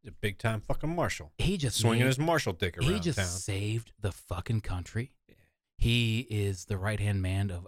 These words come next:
Speaker 2: at this point, the most famous figure in France, Joan of Arc.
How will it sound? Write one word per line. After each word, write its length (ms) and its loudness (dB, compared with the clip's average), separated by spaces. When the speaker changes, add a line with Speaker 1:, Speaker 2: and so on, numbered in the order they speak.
Speaker 2:
at 220 -4
this 180 -2
point, 340 -4
the 60 -6
most 280 -8
famous 500 -2
figure 400 -2
in 260 -4
France, 540 -12
Joan 280 2
of 100 -2
Arc. 300 -6